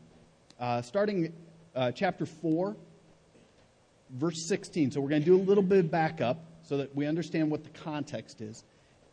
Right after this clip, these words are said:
uh, because context is king. And then we're going to read through, uh, chapter five, verses one and two. Okay? And, um, we're going to be talking about this morning about the ministry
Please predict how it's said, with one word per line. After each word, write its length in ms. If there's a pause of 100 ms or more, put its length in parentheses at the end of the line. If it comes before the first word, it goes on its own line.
uh, 120
because 320
context 640
is 100
king. 360 (420)
And 160
then 340
we're 240
going 240
to 100
read 380
through, 420
uh, 260 (360)
chapter 360
five, 540 (260)
verses 320
one 400
and 140
two. 240 (1200)
Okay? 240 (1000)
And, 500
um, 380 (500)
we're 200
going 300
to 40
be 80
talking 540
about 260
this 240
morning 400 (920)
about 340
the 60
ministry 840